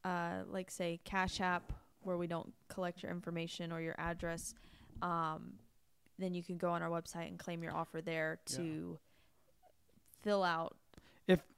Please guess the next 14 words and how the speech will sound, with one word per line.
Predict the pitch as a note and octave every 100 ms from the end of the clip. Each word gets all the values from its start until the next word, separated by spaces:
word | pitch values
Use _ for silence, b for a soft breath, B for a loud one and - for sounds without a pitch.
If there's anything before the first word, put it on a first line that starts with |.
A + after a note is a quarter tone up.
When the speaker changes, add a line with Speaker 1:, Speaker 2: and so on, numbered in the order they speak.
| - -
Speaker 2:
if | G3 E3
you're | E3+
watching | D#3+ E3+ F#3+ - F#3
right | F3+ F3+
Speaker 1:
everything. |
Speaker 2:
now, | F3+ F#3 F#3 F3+ - - -
and, | D3+ C#3+ C#3+ C#3+
um, | C#3 C3+ B2+ B2 B2+ - -
if | D3 C#3
you're | C#3+ C#3
believe, | B2+ D3 D3+ D#3+ -
if | E3 C#3
you | D3+
n-, | D#3+ F3